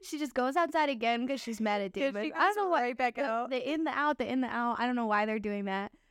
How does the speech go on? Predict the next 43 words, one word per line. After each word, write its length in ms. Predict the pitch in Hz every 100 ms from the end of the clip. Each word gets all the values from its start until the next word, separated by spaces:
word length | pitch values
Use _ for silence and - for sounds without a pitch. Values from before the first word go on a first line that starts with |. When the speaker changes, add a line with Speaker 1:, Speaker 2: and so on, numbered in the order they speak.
| 359
Speaker 2:
I 40 |
Speaker 1:
But 80 | 262
she 120 | - 269
Speaker 2:
don't 120 | 262
know. 40 |
Speaker 1:
goes 100 | 349
back 340 | 254 254 320 320
out, 240 | 294 247
and 100 | 254
of 60 | 262
course 200 | 302 294
the 120 | -
stalker's 380 | 254 262 277 285
still 300 | - - 214
out 220 | 185 208 202
there. 240 | 170 180
Speaker 2:
Yeah, 220 | 247 170
of 100 | 196
course. 380 | - 170 202 -
Speaker 1:
But 140 | 233 226
this 140 | 302
time 160 | - 294
he's 160 | 285 240
just 200 | 262 -
delivering 440 | 220 220 220 220
a 60 | 196
message, 720 | 196 202 - 196 185 190 -
and 200 | 254 233
he 60 | 226
Speaker 2:
Mm-hmm. 80 | 233
Speaker 1:
just 220 | 247 -
gives 200 | 233 254
us 100 | 277
this 180 | 294 254
message 420 | 240 233 247 202
from 220 | - 208 196
Isabel 360 | 208 202 190
saying, 240 | 190 202 190
like, 200 | 185 180
"Stop 420 | - - 196 196
looking 460 | 196 196 196 208 196
for 160 | 208 190
me." 640 | 190 185 180 180 180 185